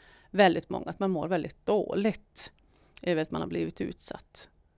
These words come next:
för ett brott. Till exempel ett inbrott. Till exempel att någon har varit in i ens hem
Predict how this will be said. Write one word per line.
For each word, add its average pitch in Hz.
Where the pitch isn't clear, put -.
för -
ett -
brott. -
Till 262
exempel 240
ett 233
inbrott. 175
Till -
exempel 190
att 185
någon 175
har 185
varit 180
in 170
i -
ens 170
hem -